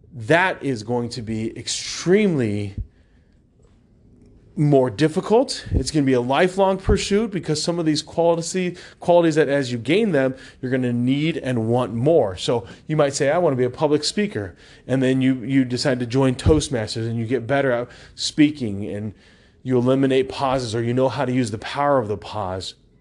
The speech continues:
You start and stop with the hemming and the hawing and the ums and the so's.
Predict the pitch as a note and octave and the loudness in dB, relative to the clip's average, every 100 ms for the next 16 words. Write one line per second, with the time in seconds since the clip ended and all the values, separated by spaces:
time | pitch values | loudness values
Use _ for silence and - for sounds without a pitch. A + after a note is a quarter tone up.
0 | _ _ _ _ _ - - A#2 A#2 - | _ _ _ _ _ -20 -8 -4 -2 2
1 | C3+ A#2+ A#2+ - - _ _ _ _ _ | 2 2 -2 -8 -20 _ _ _ _ _
2 | _ _ _ _ _ - - D3+ C3+ A#2+ | _ _ _ _ _ -16 -6 0 0 2
3 | - A3 F3 D3 D3+ - D3 B2+ B2+ A#2 | 2 2 2 0 -4 -12 -8 -6 -4 -4
4 | G#2+ - D3+ C#3+ C3 B2 G#2 - C3+ C3 | -4 -4 -2 -2 -2 -2 -4 -2 -2 0
5 | B2+ A#2 A2 - B2+ B2+ A#2+ G#2+ G2+ - | 0 0 -4 -2 -2 0 -2 -6 -4 0
6 | C3+ B2 A#2 A#2+ | 2 4 2 -2